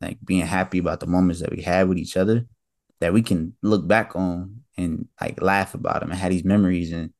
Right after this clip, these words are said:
I mean, God willing, be able to tell our kids and our kids' kids. And,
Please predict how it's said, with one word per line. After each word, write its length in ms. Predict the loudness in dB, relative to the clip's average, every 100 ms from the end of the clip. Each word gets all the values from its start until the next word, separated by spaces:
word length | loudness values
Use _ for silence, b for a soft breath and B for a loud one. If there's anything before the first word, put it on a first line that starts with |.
| _ _ _ -6
I 60 | -2
mean, 180 | 0
God 260 | 2 2 4
willing, 280 | 4 6 4
be 100 | 2
able 140 | 0
to 40 | -4
tell 260 | -4 -2 0
our 160 | -2
kids 440 | -6 -2 0 0 -2
and 100 | -8
our 60 |
kids' 340 | -6 0 0 0
kids. 380 | -4 -4 -2 -4
And, 180 | -10